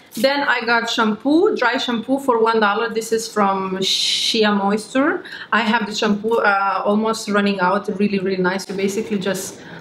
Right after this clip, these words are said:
open like this. <laughs> Oh! <laughs> Oh my God! Did you guys see? <laughs> Oh my God, it scared me. Basically, you press the bottle and the,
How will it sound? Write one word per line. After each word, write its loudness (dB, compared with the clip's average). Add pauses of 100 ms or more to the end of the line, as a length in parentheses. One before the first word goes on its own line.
(140)
open 0
like -2
this. -2 (1500)
<laughs> -12 (920)
Oh! 0 (400)
<laughs> -2 (360)
Oh 0
my 0
God! -2 (320)
Did 0
you 4
guys 2
see? 2
<laughs> -4 (1300)
Oh 2
my 2
God, 0
it 0
scared -2
me. -4 (320)
Basically, 2
you 0
press 0
the 2
bottle 2
and 0
the, -4